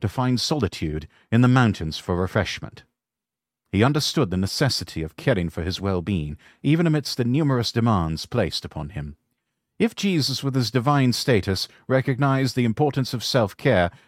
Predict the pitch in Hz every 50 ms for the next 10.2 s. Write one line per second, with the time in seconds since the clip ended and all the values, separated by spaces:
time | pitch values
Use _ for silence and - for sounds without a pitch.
0 | - - 123 117 - - 180 165 147 - 123 135 120 107 - - 139 143 135 135
1 | 127 117 123 123 117 113 107 - 135 139 135 131 - - - - 85 80 71 82
2 | 87 95 101 _ _ _ _ _ _ - 220 269 294 240 143 110 - 107 101 -
3 | - 117 120 156 165 143 90 87 78 78 80 85 82 85 98 139 160 131 - -
4 | 101 87 - 113 104 - - - - - 92 90 - - 92 - - 95 90 -
5 | - 120 120 101 82 82 80 80 80 80 76 - 92 87 78 60 - 76 80 -
6 | - - _ _ _ _ _ _ _ - 214 - 180 220 214 - 175 143 - 175
7 | 160 156 147 135 131 120 - - 139 123 123 117 104 135 123 113 113 113 113 143
8 | 139 117 95 85 82 87 87 - _ - 151 127 113 - - 95 82 - 90 104
9 | 107 107 123 123 104 85 80 80 87 80 - - - 85 80 - - 90 78 78
10 | - - 87 82